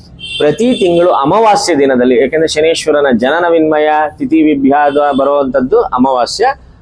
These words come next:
ಅಂದಿನ ದಿವಸವೇ ನೀವು ಅಮಾವಾಸ್ಯೆ ದಿವಸ ಎಳ್ಳೆಣ್ಣೆ ಅಭಿಷೇಕವನ್ನ ಮಾಡ್ಕೊಳ್ತಕ್ಕಂಥದ್ದು ಬಹಳ ಒಳ್ಳೆಯದು. ಅಂದಿನ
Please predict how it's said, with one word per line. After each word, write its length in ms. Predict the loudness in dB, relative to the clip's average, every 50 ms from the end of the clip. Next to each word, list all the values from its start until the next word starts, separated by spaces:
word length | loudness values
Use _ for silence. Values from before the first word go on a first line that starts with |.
| -8 -6
ಅಂದಿನ 320 | -2 0 0 2 2 2 2 2
ದಿವಸವೇ 460 | 2 2 2 0 0 0 2 2 2
ನೀವು 320 | 2 2 2 2 2 0 -2 -4 -8 _ _ _ -20 -20 -20 -20 -20 -20 -12 -6
ಅಮಾವಾಸ್ಯೆ 500 | -4 -2 -2 0 -2 -2 -2 0 0 0
ದಿವಸ 200 | 0 0 0 0
ಎಳ್ಳೆಣ್ಣೆ 460 | 0 0 2 2 0 0 0 0 0
ಅಭಿಷೇಕವನ್ನ 600 | 0 0 0 0 0 0 0 0 0 0 0 0 0
ಮಾಡ್ಕೊಳ್ತಕ್ಕಂಥದ್ದು 920 | 0 0 -2 -4 -2 -2 -2 -2 0 0 -2 -2 -2 -2 -2 0 0 0 0
ಬಹಳ 320 | 0 0 0 0 0 2
ಒಳ್ಳೆಯದು. 500 | 2 2 2 2 2 2 2 2 2 0 0 0 -2 -6 -10 -20 -20 -20 -14 -8 -4
ಅಂದಿನ 260 | -2 -2 0 0 0